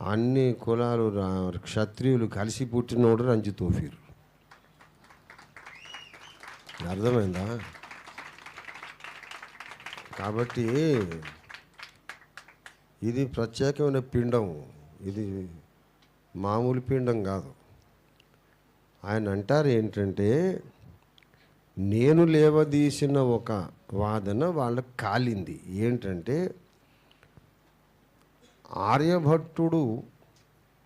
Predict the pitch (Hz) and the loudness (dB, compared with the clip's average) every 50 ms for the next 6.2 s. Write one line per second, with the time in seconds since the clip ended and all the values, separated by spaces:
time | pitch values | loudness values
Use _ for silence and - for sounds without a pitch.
0 | _ _ - - - - 135 139 147 151 165 165 170 170 170 165 139 135 135 131 | _ _ -16 -12 -6 -2 0 2 2 4 4 4 4 2 0 -2 -2 -2 -2 -2
1 | 120 123 123 120 120 - 120 117 117 117 110 101 98 - - 101 98 95 92 90 | -2 -2 -4 -4 -2 -2 0 0 0 0 0 -2 -4 -6 -6 -4 -2 -2 -2 -2
2 | 90 90 95 123 147 160 156 160 - - _ _ _ _ _ _ _ _ _ _ | -2 -2 -2 -2 -4 -4 -6 -10 -14 -18 _ _ _ _ _ _ _ _ _ _
3 | _ _ _ _ _ _ _ _ _ _ _ _ _ _ _ - - 101 107 123 | _ _ _ _ _ _ _ _ _ _ _ _ _ _ _ -10 -4 0 2 2
4 | 135 147 165 165 160 156 160 156 160 - 160 160 160 160 143 - 147 139 143 143 | 4 4 4 4 6 6 4 4 4 0 -2 0 0 -2 0 0 0 2 4 4
5 | 147 147 143 143 123 131 127 123 123 120 117 117 110 107 107 95 - 98 92 95 | 4 4 4 2 2 2 2 2 2 4 4 4 4 2 0 -2 -2 -2 0 0
6 | 113 135 - | 0 0 -2